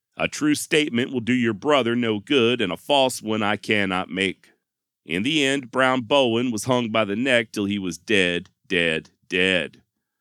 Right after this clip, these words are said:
A few days before the execution, an extremely on-edge John Wesley Hardin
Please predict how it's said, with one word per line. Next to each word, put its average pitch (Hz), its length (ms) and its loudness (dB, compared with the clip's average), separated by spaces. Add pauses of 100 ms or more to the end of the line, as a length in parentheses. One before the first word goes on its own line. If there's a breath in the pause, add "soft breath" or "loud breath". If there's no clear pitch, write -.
(100)
A 50 60 -20
few 98 220 -2
days 98 220 2
before 107 320 -4
the 110 160 0
execution, 110 800 -2
an 98 100 -2
extremely 107 580 -4
on-edge 113 800 0
John 107 340 0
Wesley 101 300 -2
Hardin 123 520 2